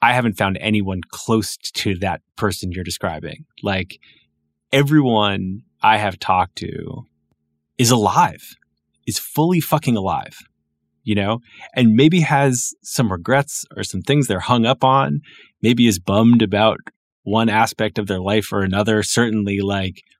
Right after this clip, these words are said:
not being able to have complete confidence and trust in your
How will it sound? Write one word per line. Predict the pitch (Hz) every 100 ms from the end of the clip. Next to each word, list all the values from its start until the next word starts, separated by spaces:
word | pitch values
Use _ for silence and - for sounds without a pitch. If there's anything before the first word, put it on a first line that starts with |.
| _ _ _ -
not | 113 104 110
being | 127 110
able | 104 104 104
to |
have | 98 101 101
complete | - 101 - 107 -
confidence | - 98 92 104 -
and | 92
trust | - 95 - 104
in |
your | 98 92 90